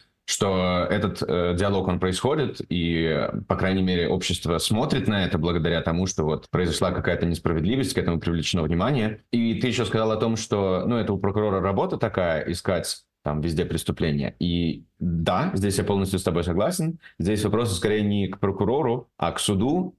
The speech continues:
и конкретно к тому, насколько суд в данном случае является независимой ветвью власти от регулятора, от, от других вещей.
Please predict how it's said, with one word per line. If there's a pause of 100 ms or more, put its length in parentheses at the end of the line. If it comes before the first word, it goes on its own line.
и
конкретно (140)
к
тому, (240)
насколько
суд
в
данном
случае
является
независимой
ветвью
власти
от
регулятора,
от,
от
других
вещей.